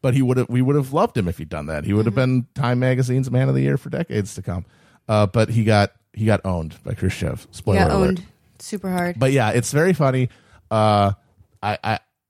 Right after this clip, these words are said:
Speaker 1: I, I'm, I, I, I wouldn't say that I would want to change anybody in it, but Buscem-, I enjoyed Buscemi's Khrushchev, but it really just, it pained me seeing it, knowing that there's another movie that was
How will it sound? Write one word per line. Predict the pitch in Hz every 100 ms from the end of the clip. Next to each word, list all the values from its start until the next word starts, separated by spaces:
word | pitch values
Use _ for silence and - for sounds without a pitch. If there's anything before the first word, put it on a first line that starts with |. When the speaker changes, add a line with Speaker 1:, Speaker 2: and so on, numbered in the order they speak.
| _ - _ _
Speaker 1:
I, | 123 127
I'm, | 139 120 -
I, | 139 139
I, | 135 135
I | 143
wouldn't | 202 202
say | - 156
that | 143 127
I | 120
would | 117
want | 120 113
to |
change | - 135 123
anybody | 127 151 139 123
in | 123 117
it, | 95 80 _ - - -
but | 120
Buscem-, | 123 - 151 160 -
I | 123 127
enjoyed | 120 151 175
Buscemi's | 165 - 147 135 -
Khrushchev, | 139 127 117 104 -
but | 110 - _ _ _ -
it | 123
really | 143 151
just, | 135 143 - - _ _ _ _ 120
it | 120
pained | - 165 185 185
me | 147
seeing | - 165 165 143
it, | 123 123
knowing | 143 151 139 110 113 _ _ _ -
that | 127 120
there's | 131 123
another | 123 143 190
movie | 165 123 107 101
that | 104 107
was | 113 104 98